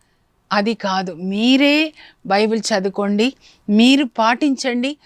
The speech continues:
అప్పుడు మీ ప్రార్థనకి దేవుడు జవాబిస్తారు. దీనికి మిమ్మల్ని మీరు ట్రైనింగ్ చేసుకోనండి. ఆ,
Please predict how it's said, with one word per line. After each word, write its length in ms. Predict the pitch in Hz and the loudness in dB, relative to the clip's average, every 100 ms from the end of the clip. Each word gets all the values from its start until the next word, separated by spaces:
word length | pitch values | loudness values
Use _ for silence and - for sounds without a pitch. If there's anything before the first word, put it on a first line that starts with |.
| _ _ - | _ _ -4
అప్పుడు 260 | 220 240 233 | -2 0 0
మీ 200 | 220 240 | 0 0
ప్రార్థనకి 680 | 226 208 202 214 220 214 | 0 0 0 -2 -2 -2
దేవుడు 300 | 190 190 190 | -2 0 -2
జవాబిస్తారు. 800 | 180 180 180 180 175 - 180 160 - _ - _ - | -2 -2 0 0 -2 -4 -6 -6 -10 _ -20 _ -10
దీనికి 760 | 185 220 262 277 269 269 277 | -2 2 6 4 2 0 0
మిమ్మల్ని 440 | 320 254 233 220 220 | 2 2 2 0 0
మీరు 280 | 214 196 190 | -2 -4 -4
ట్రైనింగ్ 460 | 214 202 220 220 208 | -2 0 2 0 0
చేసుకోనండి. 720 | 185 180 - 170 170 185 190 - _ _ _ _ _ _ _ _ _ _ _ _ _ - - - - - _ - | -2 -2 -6 -8 -6 -4 -4 -6 _ _ _ _ _ _ _ _ _ _ _ _ _ -20 -18 -18 -18 -20 _ -4
ఆ, 360 | 196 190 180 | -2 -2 -4